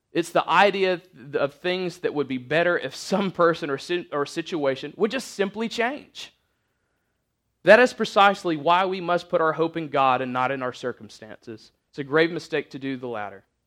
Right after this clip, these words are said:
So praise that God, so praise God that we don't have to cling to the weak and temporary hopes of this world. He, in fact, has given us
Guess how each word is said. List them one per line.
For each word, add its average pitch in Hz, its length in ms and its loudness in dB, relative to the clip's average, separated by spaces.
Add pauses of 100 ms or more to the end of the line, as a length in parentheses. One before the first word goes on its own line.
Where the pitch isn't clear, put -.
(480)
So 170 140 -2
praise 220 400 4
that 170 220 -2
God, - 340 2
so - 160 0
praise 214 300 0
God 190 300 4
that - 100 -6
we 214 140 -4
don't 226 160 -2
have 208 300 0
to 160 80 -6
cling 202 360 -4
to 175 120 -8
the 139 100 -2
weak 196 560 -8 (280)
and 156 200 -4
temporary 202 580 2
hopes 185 320 0
of 156 100 -10
this 147 180 -10
world. 147 480 -2 (520)
He, 254 380 0
in 160 200 -10
fact, 175 460 -2
has 139 220 -2
given 180 320 -2
us 165 320 0